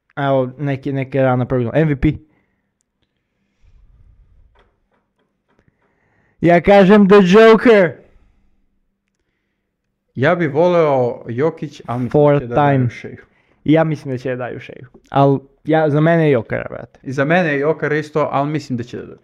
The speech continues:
Speaker 1: Mislim da će narativ taj da se pokrene. Ko
Speaker 2: Upravo
Speaker 1: što,
Speaker 2: to.
Speaker 1: ko što je s Embiida
Speaker 2: Upravo.
Speaker 1: bilo.
Speaker 2: Mada i on je Kanađanin, brate. Pitanje je to sve, brate.
Speaker 1: <laughs>
Speaker 2: Čudni su, čudan narod,
Speaker 1: Čudan
Speaker 2: brate.
Speaker 1: narod.
Speaker 2: Realno čudan
Speaker 1: Čudan
Speaker 2: narod.
Speaker 1: narod.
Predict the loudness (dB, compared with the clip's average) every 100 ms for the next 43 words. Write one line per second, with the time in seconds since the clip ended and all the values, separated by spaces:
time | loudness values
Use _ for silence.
0 | _ -6 -2 0 0 0 2 2 2 2
1 | -2 -2 0 2 0 -2 -6 -2 0 0
2 | -2 -4 -4 -6 -8 -8 -12 _ _ -2
3 | 0 0 -2 -2 0 -2 0 -2 -2 -6
4 | -4 -4 -4 -6 -10 -8 -6 -4 -4 -4
5 | -4 -4 -8 -8 -6 -6 -6 -6 -6 -8
6 | -10 -14 _ _ 0 0 2 0 2 2
7 | 2 0 0 2 4 2 0 0 0 0
8 | -4 -6 -10 _ _ _ _ _ -20 -20
9 | _ _ -4 -2 -2 -6 -8 -14 -6 -2
10 | -2 -2 -2 -4 -2 0 0 -6 -16 -12
11 | -8 -4 -2 -4 -6 -6 -4 -4 -4 -10
12 | -14 -16